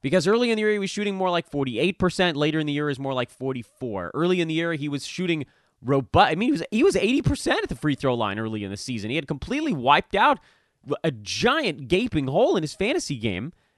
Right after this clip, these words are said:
And then that came down into the mid sixties as the season wore on. And high volume, too. Which begs the question, well, many, many questions, actually. It begs a few questions. Number one,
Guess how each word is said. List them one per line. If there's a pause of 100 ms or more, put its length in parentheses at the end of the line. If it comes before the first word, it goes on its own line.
And
then
that
came
down
into
the
mid
sixties (100)
as
the
season
wore
on. (260)
And
high
volume,
too. (840)
Which
begs
the
question, (500)
well,
many,
many
questions,
actually.
It
begs
a
few
questions.
Number
one,